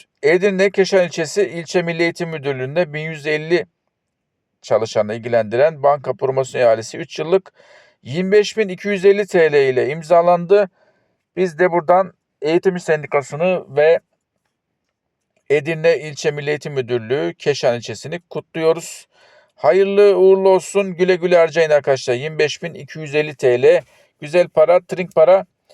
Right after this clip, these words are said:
Gaziantep Üniversitesi'nde de yine otuz dört bin iki yüz elli T L ile imzalandı. Gaziantep Üniversitesi'nde de dört senelik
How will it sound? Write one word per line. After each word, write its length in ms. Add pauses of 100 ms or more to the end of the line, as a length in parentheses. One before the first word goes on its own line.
(340)
Gaziantep 540
Üniversitesi'nde 760
de 220 (100)
yine 360 (1040)
otuz 440
dört 260
bin 140
iki 220
yüz 160
elli 180
T 200
L 140
ile 140
imzalandı. 720
Gaziantep 520
Üniversitesi'nde 640
de 140
dört 180
senelik 460